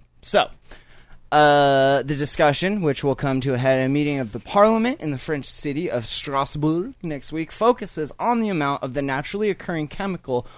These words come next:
thujone that must be present in the drink, if at all. So, thujone is a ketone,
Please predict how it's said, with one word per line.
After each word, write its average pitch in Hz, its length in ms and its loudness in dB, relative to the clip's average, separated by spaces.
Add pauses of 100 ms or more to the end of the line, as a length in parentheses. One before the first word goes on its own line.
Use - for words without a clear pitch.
(200)
thujone 143 960 -2 (880)
that 143 160 4
must 131 280 -4
be 151 100 -4
present 127 540 -4
in 113 160 -4
the 123 80 -4
drink, 107 520 -10 (480)
if 101 220 -10
at 95 100 -8
all. 143 220 -8 (1080)
So, 117 420 0
thujone 151 1200 -4 (260)
is 123 840 0
a 123 140 -4 (100)
ketone, 185 760 -4